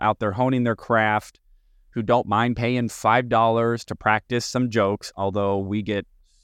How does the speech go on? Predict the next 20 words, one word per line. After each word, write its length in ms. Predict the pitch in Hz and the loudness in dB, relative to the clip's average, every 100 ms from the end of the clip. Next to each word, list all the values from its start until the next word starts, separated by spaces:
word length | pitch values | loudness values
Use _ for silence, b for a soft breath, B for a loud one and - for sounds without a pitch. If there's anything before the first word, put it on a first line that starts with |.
| _ | _
so 260 | _ - 147 | _ -8 -4
much 380 | 127 107 95 - | 0 0 -2 -6
negative, 640 | 104 104 101 95 90 80 - _ _ - | -4 -2 0 -2 -2 -6 -20 _ _ 0
not 200 | 120 - | 0 0
so 160 | - | -4
much, 240 | 71 78 90 | -6 -4 -2
I'm, 140 | 92 | -2
I'm 240 | - 92 87 - | -2 -4 -6 -8
exaggerating. 840 | 98 90 87 87 92 85 87 90 | -8 -2 -2 -2 -2 -4 -4 -4
We'll 140 | 95 113 | -2 0
get, 240 | 107 95 - _ _ _ _ _ _ _ _ _ _ | 0 -2 -4 _ _ _ _ _ _ _ _ _ _
we 80 | 151 | -2
will 160 | 170 170 | 0 0
get 200 | 147 131 | 0 -2
some 640 | - - 139 113 98 95 - _ _ - | -6 0 2 2 -2 -6 -10 _ _ -16
very 440 | 101 123 117 107 | -2 2 2 0
negative, 840 | 92 107 104 101 95 92 82 - - | -2 0 0 0 0 0 -2 -10 -6
uh, 240 | 95 90 85 | 0 0 0
feedback 840 | - - 104 85 85 78 - - _ | -4 -4 -4 0 0 0 -6 -18 _
on 420 | 98 92 90 87 | -4 -2 0 -2